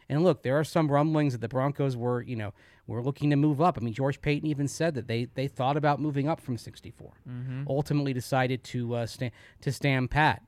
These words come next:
Speaker 1: Um, possibly we're looking at cornerbacks that went off the board just before the Broncos,
Speaker 2: Right.
Speaker 1: uh, picked at sixty-four. So it was very much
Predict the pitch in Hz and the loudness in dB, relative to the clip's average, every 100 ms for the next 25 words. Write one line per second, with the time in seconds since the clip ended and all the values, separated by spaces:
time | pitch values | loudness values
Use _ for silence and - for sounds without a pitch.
0 | - 110 110 104 101 _ _ _ _ - | -10 -6 -6 -6 -8 _ _ _ _ -10
1 | - 131 127 131 143 143 143 143 147 143 | -2 0 0 0 2 2 0 0 0 0
2 | - 156 139 101 - - - - _ _ | 0 0 2 -2 -8 -16 -18 -20 _ _
3 | - - 123 120 127 120 113 - 107 117 | -20 -8 -6 -4 -4 -2 -4 -6 -6 -6
4 | 104 - 117 - - 110 104 113 107 - | -6 -6 -6 -8 -14 -12 -10 -10 -12 -10
5 | 120 131 - - - 110 107 90 - - | -12 -14 -20 -20 -14 -10 -10 -10 -20 -20
6 | - - 135 - 123 - 123 - 110 113 | -14 -2 -2 -2 -12 -10 -10 -10 -10 -8
7 | 107 107 131 120 - - - - 156 165 | -10 -8 -4 -4 -6 -16 -20 -4 0 2
8 | 135 185 185 165 156 - - | 6 8 8 6 4 2 -8